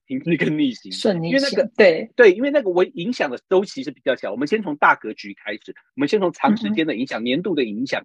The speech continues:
Speaker 1: 开始，然后再慢慢缩短到季节跟短时间几周的影响，
Speaker 2: 嗯。
Speaker 1: 这个都在第三阶会专注。人家像是在炒短线要注意的事情，都在第三阶才会讲哦。然后才会到第四阶，我们会教一些更深入的高阶技巧，包括了公司盘、大盘的星盘怎么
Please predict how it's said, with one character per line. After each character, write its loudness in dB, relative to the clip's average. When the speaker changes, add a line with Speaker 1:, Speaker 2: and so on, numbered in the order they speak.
Speaker 1:
开 -6
始， -12
然 2
后 6
再 4
慢 2
慢 4
缩 2
短 2
到 2
季 -2
节 -8
跟 2
短 0
时 2
间 2
几 -6
周 2
的 2
影 -6
响， -4
Speaker 2:
嗯。 -18
Speaker 1:
这 0
个 2
都 0
在 6
第 2
三 0
阶 0
会 -2
专 0
注。 -4
人 4
家 6
像 2
是 -8
在 2
炒 0
短 2
线 -2
要 2
注 -2
意 -2
的 -4
事 -4
情， -8
都 6
在 4
第 0
三 2
阶 0
才 -6
会 -4
讲 -10
哦。 -20
然 -2
后 6
才 4
会 4
到 6
第 -4
四 -2
阶， 2
我 2
们 -2
会 -4
教 0
一 -4
些 -6
更 -2
深 -6
入 -4
的 -8
高 0
阶 -4
技 -8
巧， 8
包 4
括 0
了 2
公 2
司 0
盘、 -2
大 4
盘 -8
的 -6
星 -6
盘 -8
怎 -10
么 -6